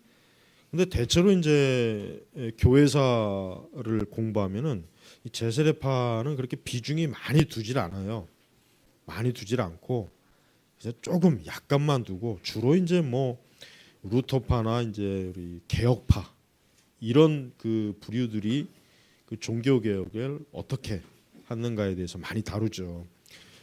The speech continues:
근데 최근에 이제 보니까 이제 제세례파의 역사, 제세례파에 대한 그 책들이, 예, 종종 계속 나오더라고요. 그래서 그 영향을 이제, 어, 받고 있는 것 같아요.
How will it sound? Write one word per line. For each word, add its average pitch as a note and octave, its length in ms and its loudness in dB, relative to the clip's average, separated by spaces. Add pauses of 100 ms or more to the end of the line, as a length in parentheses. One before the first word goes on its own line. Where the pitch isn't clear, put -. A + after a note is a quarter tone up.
(120)
근데 E3 160 -2
최근에 G#3 420 6
이제 F#3 160 6
보니까 D#3 500 2
이제 C3 140 0
제세례파의 C3+ 880 4
역사, G#2+ 640 -2
제세례파에 G#2+ 800 -4
대한 F#2+ 260 -8
그 F#2 120 -14
책들이, B2+ 540 -6 (720)
예, G2 180 -6
종종 A2 400 -4
계속 G#2 380 -6
나오더라고요. F#2 640 -2 (640)
그래서 - 180 -12
그 C3 140 0
영향을 B2 480 2
이제, G#2+ 460 -2 (540)
어, F#2 340 -10
받고 G#2 260 -4
있는 A2+ 200 0
것 G2+ 100 -4
같아요. F2 520 -10